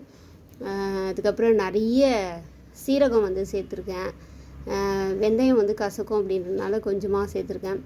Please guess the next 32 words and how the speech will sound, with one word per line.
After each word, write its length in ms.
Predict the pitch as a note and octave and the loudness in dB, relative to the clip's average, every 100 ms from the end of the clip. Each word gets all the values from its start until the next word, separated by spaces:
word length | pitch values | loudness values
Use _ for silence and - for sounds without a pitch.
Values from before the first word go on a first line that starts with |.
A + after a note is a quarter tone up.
| - - - - - | -14 -18 -20 -20 -8
அஹ், 260 | G3+ F#3 | -6 -2
நிறைய 300 | F#3 F#3+ G#3+ B3 A3 F#3+ F#3 - | 0 4 4 6 2 0 -4 -8
எனக்கு 320 | G3 G3 G#3+ | -4 -2 0
பிடிச்ச 360 | A#3 B3 C#4 A3+ | -2 0 0 0
மாதிரி 200 | A3 A#3 | 2 2
இதுல 200 | G#3+ F#3+ | 2 -2
வந்து 180 | F#3 G3+ | -2 -2
நான் 180 | G#3 F3+ | -2 -2
எல்லாத்தையும் 400 | F#3 - A3 - | -4 0 0 0
சேர்த்து 420 | F#3 G3 G#3+ F#3+ | -2 2 2 2
சூப்பரா 460 | - G#3 G3+ F#3+ G3+ | -2 -4 -2 -2 -2
அரைச்சிட்டு 400 | F#3 - - F#3 | -4 -8 -8 -6
வந்திருக்கேன். 440 | F3+ F3+ G3+ D4+ - - - - - | -6 -2 0 0 -4 -18 -20 -20 -6
இதுல 220 | G3 F#3 F#3 | -2 -2 0
வந்து 180 | A#3 | 2
நம்ம 260 | A#3 G#3+ G#3+ C#4+ - - - - | 4 4 4 2 -2 -12 -12 -4
இனிமே 280 | G3 G3+ G#3+ | 0 2 0
சூப்பரா 400 | G3 - F3+ A3 | -2 -8 -6 -6
குழம்பு 280 | - F3+ F#3+ | -6 -4 0
வச்சு 220 | G3 F#3+ | 0 -2
சாப்பிட 280 | G#3 F#3+ F#3+ | -4 -2 -2
போறோம். 280 | F#3+ F3+ C4 C4+ - - - - | -2 0 0 -2 -14 -18 -16 0
ஓகே 340 | A#3 C4+ C#4 C4+ | 2 2 0 -4
ஃப்ரெண்ட்ஸ், 400 | G#3+ G#3+ - - - - - - - - | -2 -4 -4 -12 -18 -20 -20 -16 -14 -12
நான் 280 | - G3+ G3 | -6 -4 -2
எதிர்பார்த்ததை 640 | G3 A3 A#3 A#3 A3+ G#3+ G#3 | 0 0 0 -2 -2 -4 -2
விட 220 | G#3 C4 | -2 -2
ரொம்பவே 400 | A3 G3+ G#3 A#3 | -2 -2 -2 -2
சூப்பரா, 520 | A#3+ A3 G#3+ G#3+ G#3 A3 F#3+ | -2 -10 -10 -6 -4 -4 -4
பெட்டரா 460 | G3 F#3 C4 B3+ | -6 0 2 4
வந்திருக்கு 380 | A#3 G#3+ G#3+ A3+ | 2 -2 -6 -8
மிளகாத்தூள். 600 | G#3 G3 G#3+ G#3+ G3+ | -6 -4 -6 -6 -6